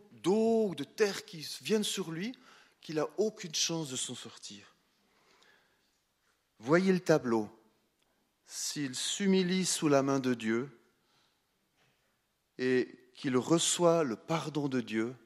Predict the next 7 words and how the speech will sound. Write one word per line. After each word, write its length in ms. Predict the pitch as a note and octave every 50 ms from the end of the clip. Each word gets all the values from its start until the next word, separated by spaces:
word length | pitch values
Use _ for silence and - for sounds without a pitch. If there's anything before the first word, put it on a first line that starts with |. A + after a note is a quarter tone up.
| _ _ _ _ _ _ _ _ _ _ _ _ _ _ _ _ -
mais 160 | A2+ A#2 A2+
qu'il 200 | - - A2 G2+
est 40 | G#2+
rejeté 540 | G2 - A2 A2+ G2 G#2+ G2+ - - F#2+ -
par 180 | - F#2 F2
l'Église. 480 | F2 F2 E2+ - E2 E2 E2 - - - - _ _ _ _ _ _ _ _ _ _ _ _ _ _ _ _ _ _ _ _ _ _ _ _ _ _ _ _ _ _ _ -
Imaginez. 500 | A2 A2+ A#2 A#2 G#2 G2+ G#2 G#2+ G2+ F#2+